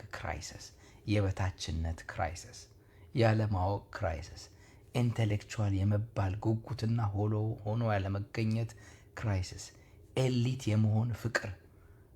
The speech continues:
እና የአልቦነት ክራይሲስ ነው፣ ሌላ ነገር አይደለም። ኦፍ ኮርስ የገንዘብ ክራይሲሱ፣ የጠኔው የቁንጣኑ ክራይሲስ ሳይ-፣ ሳይደመር ማለት ነው።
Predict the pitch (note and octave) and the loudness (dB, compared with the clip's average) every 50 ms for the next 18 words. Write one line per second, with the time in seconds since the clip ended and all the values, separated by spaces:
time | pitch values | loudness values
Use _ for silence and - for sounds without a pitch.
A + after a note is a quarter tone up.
0 | - - B2+ A2 A#2 B2+ C#3+ D3+ - - - - - - - - - A2+ G#2 A2 | -8 0 2 2 4 2 0 -2 -6 -10 -16 -20 -20 -20 -20 -12 -4 0 2 2
1 | - - - G#2+ A2+ G#2+ G#2+ G#2 A2+ A2+ A2 A2 A2 A2 A2 - - - - - | 2 2 2 2 4 4 4 4 4 6 6 6 6 4 2 0 -2 -6 -6 -6
2 | C#2 C2 - - - - - - - - - - - - - - - - - - | -4 -4 -6 -10 -12 -14 -14 -14 -16 -16 -18 -20 -20 -20 -20 -20 -20 -20 -20 -20
3 | - - - - A2+ F#2 F2+ F2 F#2 G2 G2 - G2 F#2+ F#2 F#2 - G#2 - - | -20 -20 -6 -4 -2 -2 0 -2 -2 -4 -4 -6 -6 -6 -6 -8 -10 -14 -16 -8
4 | - G2+ G2 - - - C3+ A#2+ - - A2+ G2 G2+ F#2+ G2 F#2 F2+ F2 - - | -8 -8 -8 -8 -8 -8 -8 -6 -4 -4 -2 0 0 0 0 -2 -2 -4 -4 -4
5 | F#2+ F2 F2 F#2+ G2 G2 - G#2 - - - - - - - G#2 G#2 G#2+ - - | -4 -4 -4 -4 -6 -8 -8 -10 -12 -12 -18 -20 -16 -4 0 2 2 2 0 -2
6 | - - G#2 G2 F#2+ F#2 F2+ F#2 F#2 F#2 F#2+ - - - G2+ G2+ G2 - - G2+ | -2 0 2 2 2 2 0 0 0 -2 -4 -4 -4 -4 -4 -4 -4 -2 -2 -2
7 | F#2 F2 E2+ E2 - - F#2 F2+ F2+ G2+ A#2+ C#3 C#3 - - - - - - - | -2 0 -2 -4 -6 -4 -4 -4 -4 -4 -6 -8 -10 -10 -14 -18 -20 -20 -20 -20
8 | - - - - - G2+ G2+ G2+ - - - F2 F2 F#2 F#2+ - - F2 E2+ D#2+ | -20 -20 -14 -4 -2 -2 -2 -2 -6 -6 -4 -2 -2 -2 -2 -2 -2 -2 -2 -2
9 | E2 E2 D#2+ D2 C#2+ D2 - - - - - - | -2 -2 -4 -4 -6 -8 -10 -14 -18 -20 -20 -20